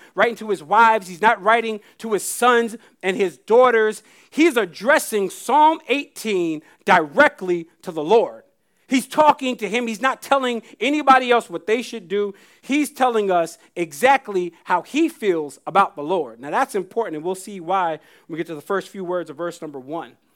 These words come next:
Number three, last thing, is we get let in on the occasion of why he wrote this psalm. Look at what it says here. It says, "A psalm of David, the servant of the Lord, who addressed these words,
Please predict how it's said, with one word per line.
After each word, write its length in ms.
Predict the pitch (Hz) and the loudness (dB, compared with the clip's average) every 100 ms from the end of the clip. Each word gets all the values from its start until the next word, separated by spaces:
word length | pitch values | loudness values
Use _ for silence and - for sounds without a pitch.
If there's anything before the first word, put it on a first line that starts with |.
| _ _ _ | _ _ _
Number 220 | 196 269 196 | 0 0 0
three, 400 | - 277 175 131 | -4 -4 -4 -2
last 400 | 190 262 - 220 | 0 0 -2 -6
thing, 280 | 170 123 _ _ _ _ _ _ _ _ _ _ _ - | -8 -10 _ _ _ _ _ _ _ _ _ _ _ -6
is 140 | 170 | -4
we 140 | 208 | -4
get 180 | 196 220 | -4 -4
let 320 | 190 269 277 | 0 0 0
in 180 | 240 220 | -4 -4
on 180 | 180 180 | -4 -4
the 140 | 170 151 | -4 -6
occasion 600 | 127 - 226 208 180 151 | -8 -8 -6 -6 -8 -10
of 100 | 123 | -8
why 280 | 156 165 | -6 -6
he 180 | 160 165 | -8 -16
wrote 320 | 127 139 - | -14 -14 -14
this 180 | 131 127 | -20 -20
psalm. 340 | - 110 65 _ _ _ _ _ _ _ | -20 -20 -20 _ _ _ _ _ _ _
Look 160 | 196 233 | -2 0
at 80 | 202 | -2
what 100 | 185 | -6
it 60 | |
says 260 | 196 180 165 | -6 -10 -10
here. 260 | 135 117 _ _ _ _ _ _ _ _ _ _ _ _ _ _ | -18 -20 _ _ _ _ _ _ _ _ _ _ _ _ _ _
It 60 | |
says, 160 | 196 170 | -6 -4
"A 40 | |
psalm 220 | 160 247 233 | -2 0 0
of 140 | 180 | 0
David, 360 | 220 214 196 190 | 0 0 -2 -8
the 80 | |
servant 360 | - 220 214 202 | -4 -2 -2 -4
of 80 | 165 | -8
the 60 | |
Lord, 280 | 165 190 185 | -6 -6 -6
who 120 | 170 | -8
addressed 400 | 139 151 220 220 | -12 -6 -4 -4
these 220 | 196 180 147 | -10 -14 -6
words, 600 | 170 165 160 160 - | -4 -2 -4 -10 -20